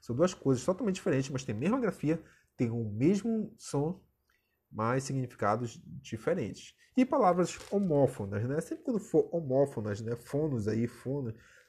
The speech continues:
lembre-se que é igual o quê? O som, né? Então, o som vai ser igual. A grafia,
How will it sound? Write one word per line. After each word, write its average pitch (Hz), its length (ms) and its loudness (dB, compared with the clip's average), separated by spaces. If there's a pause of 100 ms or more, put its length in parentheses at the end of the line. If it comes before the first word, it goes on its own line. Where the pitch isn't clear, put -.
(140)
lembre-se 170 440 0
que 156 280 2
é 151 120 6
igual 127 340 6
o 156 100 -2
quê? 113 360 2
O 220 100 2
som, 123 640 -2
né? 127 220 0
Então, 151 260 -2
o 202 60 0
som 180 360 2
vai 170 140 4
ser 151 500 0
igual. 107 880 4 (240)
A 143 120 -2
grafia, 147 720 2